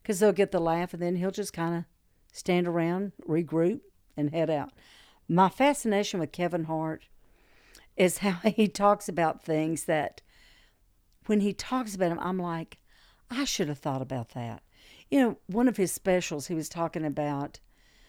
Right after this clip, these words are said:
he saw a raccoon next to a swimming pool. And he goes, "You know, I went out there, I was scared, and I came back in and told my wife," I said,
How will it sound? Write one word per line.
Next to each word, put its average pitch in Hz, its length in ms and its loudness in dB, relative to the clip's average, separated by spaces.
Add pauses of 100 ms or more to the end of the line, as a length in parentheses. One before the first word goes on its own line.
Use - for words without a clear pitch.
(300)
he 202 180 0
saw 175 460 0
a 151 80 0
raccoon 151 880 0 (580)
next 165 300 -2
to 165 80 -6
a 151 40 -4
swimming 143 440 -4
pool. - 260 -14 (1200)
And 170 140 4
he 170 80 4
goes, 156 260 0
"You 180 60 0
know, 165 100 2
I 170 40 0
went 175 160 0
out 170 120 0
there, 180 100 -2
I 180 40 0
was 180 120 -4
scared, 175 520 -4
and 143 120 0
I 156 60 2
came 165 180 -2
back 165 140 -4
in 165 80 -2
and 151 100 -6
told 170 140 -6
my 156 60 -2
wife," 160 280 -6
I 151 40 -6
said, 151 320 -6